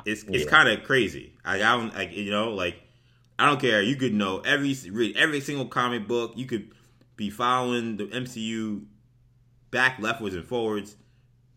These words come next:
Speaker 1: Th-, there's no way to know what, why any of this is happening the way it is with Black Widow. All the other stuff, we could speculate, we could make rumors, we could, uh, we could make predictions, um, we could surmise why things are being done.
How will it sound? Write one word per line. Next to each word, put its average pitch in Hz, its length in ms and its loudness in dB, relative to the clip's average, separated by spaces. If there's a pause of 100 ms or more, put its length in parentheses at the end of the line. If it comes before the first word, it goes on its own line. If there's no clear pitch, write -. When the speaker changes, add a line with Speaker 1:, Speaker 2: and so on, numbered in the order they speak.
(260)
Speaker 1:
Th-, 101 180 -8 (160)
there's 127 200 0
no 135 200 4
way 107 400 4 (160)
to 104 80 -8
know 90 540 -2 (320)
what, 120 360 -4 (160)
why 139 360 8
any 120 260 6
of 104 40 -2
this 104 140 -2
is 92 100 -12
happening 87 300 -2
the 80 80 -8
way 78 180 -8
it 76 80 -8
is 71 140 -8
with 71 220 -12
Black 67 200 -12
Widow. 50 220 -20 (720)
All 196 180 6
the 202 80 8
other 170 120 4
stuff, 135 240 2
we 131 80 -2
could 101 120 -6
speculate, 131 420 2
we 101 80 -4
could 82 100 -6
make 98 180 -4
rumors, 120 520 -4
we 95 100 -8
could, 82 220 -12 (400)
uh, 82 320 -6
we 87 80 -6
could 80 120 -10
make 98 160 -2
predictions, 117 680 -4 (440)
um, 82 460 -8
we 92 100 -8
could 80 200 -6
surmise 113 560 2
why 107 140 0
things 110 220 -6
are 107 40 -2
being 104 260 -4
done. 98 460 -6